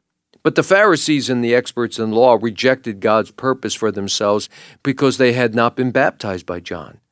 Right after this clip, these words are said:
To what, then, can I compare the people of this generation? What are they like?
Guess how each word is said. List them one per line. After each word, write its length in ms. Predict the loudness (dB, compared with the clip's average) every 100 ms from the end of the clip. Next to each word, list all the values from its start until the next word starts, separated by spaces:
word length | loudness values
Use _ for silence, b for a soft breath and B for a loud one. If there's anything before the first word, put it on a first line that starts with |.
| _ _ _ _ _ -4
To 120 | 0
what, 300 | 2 2 2
then, 300 | -2 0 -2
can 180 | -2 -2
I 100 | -2
compare 460 | -2 -4 0 0
the 80 | 0
people 340 | -4 -6 -2 -4
of 140 | -4
this 180 | -8 -8
generation? 680 | -6 -6 -6 -8 -10 -14 -18 _ _ B B B B B 0
What 240 | 4 4
are 80 | 4
they 160 | 4 4
like? 420 | 2 0 -8